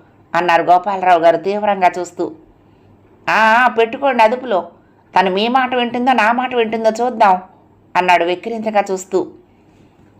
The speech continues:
తామిన్నాళ్ళు కని పెంచి అల్లారు ముద్దుగా పెంచిన బిడ్డ తన భవిష్యత్తు కోసం నిరంతరం ఆరాటపడే తామని కాదని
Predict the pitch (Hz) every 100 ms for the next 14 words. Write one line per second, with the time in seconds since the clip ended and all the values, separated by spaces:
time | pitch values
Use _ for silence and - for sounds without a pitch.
0 | _ _ _ - 170 180 180 202 226 214
1 | 196 196 196 214 247 247 214 208 220 233
2 | 208 196 240 254 220 190 190 190 190 185
3 | 185 175 180 175 180 - - _ _ _
4 | _ - 175 175 - 196 214 254 233 214
5 | 294 269 214 185 202 233 233 247 233 196
6 | 196 196 190 185 185 185 202 208 214 220
7 | 240 254